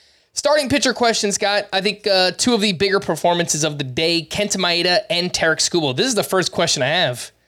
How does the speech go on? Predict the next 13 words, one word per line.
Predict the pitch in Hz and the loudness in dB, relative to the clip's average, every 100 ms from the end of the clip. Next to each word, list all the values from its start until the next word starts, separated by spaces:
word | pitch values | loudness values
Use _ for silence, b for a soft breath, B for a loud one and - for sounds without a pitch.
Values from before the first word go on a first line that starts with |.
| _ _ _ | _ _ _
Who | 202 | 2
would | 233 | 2
you | 180 | 4
rather | 175 165 | 4 4
have | 165 160 | 4 2
more | 156 180 - | 2 2 0
rest | 135 147 - | -2 0 0
of | 139 | 0
season? | 185 185 170 - | 0 -2 -4 -8
And | - 151 143 143 | -2 0 0 -2
let's | 160 - | -2 0
just | 151 - | -2 0
quickly | 190 180 151 | 0 0 -2